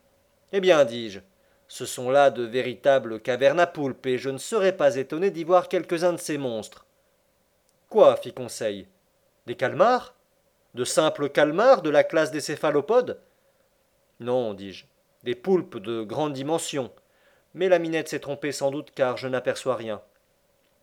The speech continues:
Je le regrette, » répliqua Conseil. «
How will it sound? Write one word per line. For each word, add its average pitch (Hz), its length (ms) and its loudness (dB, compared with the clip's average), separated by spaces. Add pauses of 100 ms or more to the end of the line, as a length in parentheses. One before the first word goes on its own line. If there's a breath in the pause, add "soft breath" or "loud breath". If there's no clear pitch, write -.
(360)
Je 143 100 -6
le 127 80 -2
regrette, » 139 560 2 (220 soft breath)
répliqua 120 420 -8
Conseil. « 101 480 -10